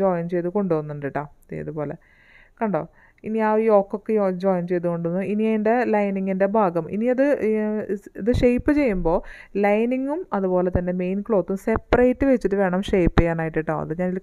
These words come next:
കാണിച്ചില്ല. ഇനി ഞാൻ ഇതിൻ്റെ ഇലാസ്റ്റിക് എങ്ങനെയാണ് സ്ലീവിൽ വെക്കാമെന്ന് കാണിച്ചു തരാം. അപ്പോൾ രണ്ട് ഇഞ്ച് നമ്മൾ സീം അലവൻസ് എടുത്തിട്ടുണ്ടല്ലോ സ്ലീവിന്, ആ ഒരു ഭാഗം മാറ്റിയിട്ട് ബാക്കിയുള്ള ഭാഗം നമ്മൾ അളന്ന് നോക്കുക. അപ്പോൾ എനിക്ക് വരുന്നത്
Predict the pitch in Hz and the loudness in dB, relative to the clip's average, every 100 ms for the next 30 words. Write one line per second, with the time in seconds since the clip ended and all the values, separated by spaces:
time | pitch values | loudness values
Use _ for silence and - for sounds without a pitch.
0 | 214 196 175 175 165 165 220 - - - | -2 -2 0 0 0 -4 -6 -14 -18 -8
1 | 262 262 240 226 233 220 190 - 202 202 | -2 0 0 0 0 2 0 -2 -4 -2
2 | 190 190 208 185 180 - 208 185 175 185 | -2 -2 0 0 -2 0 0 2 2 0
3 | 185 165 156 160 160 151 143 - 185 214 | 0 -2 -2 -4 -4 -6 -6 -6 -4 0
4 | 220 233 262 262 202 208 196 196 214 190 | 0 -2 -2 -2 0 0 0 -2 -2 2
5 | 180 175 180 190 180 170 170 165 - 180 | 2 0 -2 -6 -4 -2 0 -2 0 0
6 | 175 165 165 - - - - - - - | 0 -2 -6 -10 -20 -20 -20 -18 -2 2
7 | 269 330 294 254 220 175 196 214 180 - | 6 6 6 6 4 4 2 2 0 0
8 | 170 156 156 202 190 190 190 262 220 208 | -4 0 0 0 4 4 4 4 4 4
9 | 196 165 180 196 208 208 180 165 170 165 | 4 2 0 2 4 4 2 -2 -2 -2
10 | 143 - - 196 190 240 254 196 180 | -6 -4 -4 -2 0 4 4 4 2